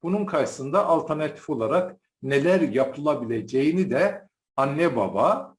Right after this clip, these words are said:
veya çocuklarla meşgul olan kimseler, eğitimciler gösterme durumundadırlar. Mesela "Duvarları çizme ama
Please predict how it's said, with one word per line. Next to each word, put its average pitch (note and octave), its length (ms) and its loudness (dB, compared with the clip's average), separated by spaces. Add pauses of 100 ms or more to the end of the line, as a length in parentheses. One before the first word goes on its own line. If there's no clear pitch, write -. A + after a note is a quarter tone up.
(120)
veya A2+ 240 -6
çocuklarla B2+ 600 0
meşgul A#2+ 360 -2
olan A#2 300 -2
kimseler, D#3 760 -2 (300)
eğitimciler B2 720 0
gösterme A#2+ 640 -2
durumundadırlar. G2+ 920 -2 (100)
Mesela F3+ 640 0
"Duvarları E3+ 520 2
çizme E3+ 600 -4 (420)
ama E3 540 -2